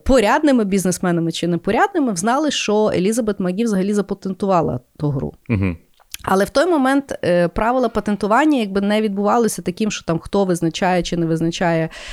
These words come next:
Speaker 1: скільки має коштувати патент, і їм вдалося просто купити патент,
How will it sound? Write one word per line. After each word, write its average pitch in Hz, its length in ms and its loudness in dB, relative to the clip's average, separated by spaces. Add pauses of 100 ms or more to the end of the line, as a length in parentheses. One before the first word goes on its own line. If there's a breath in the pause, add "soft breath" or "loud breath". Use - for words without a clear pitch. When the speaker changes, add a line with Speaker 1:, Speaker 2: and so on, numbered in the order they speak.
Speaker 1:
скільки 202 280 -2
має 180 180 0
коштувати 190 480 -4
патент, 330 420 -4 (100)
і 220 220 0
їм 247 260 2
вдалося 233 580 2
просто 226 440 0
купити 196 460 -2
патент, 175 580 -2